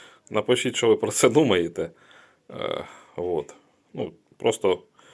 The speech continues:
два сто сорокових швеллера і сотий зігнуло, як фольгу. Там, навірно, було небагато, но тим не менее.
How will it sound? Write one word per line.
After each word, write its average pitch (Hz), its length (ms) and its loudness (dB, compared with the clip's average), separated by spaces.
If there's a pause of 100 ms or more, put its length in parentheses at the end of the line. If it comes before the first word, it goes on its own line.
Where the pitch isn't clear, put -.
(340)
два 110 240 0
сто 113 220 0
сорокових 110 560 2
швеллера 101 420 6
і 87 40 0
сотий 92 360 2
зігнуло, 98 440 2
як 92 240 4
фольгу. 92 420 -2 (920)
Там, 113 220 2
навірно, 113 380 2
було 110 260 0
небагато, 120 580 2
но 110 100 0
тим 113 220 -4
не 123 100 -2
менее. 92 520 -2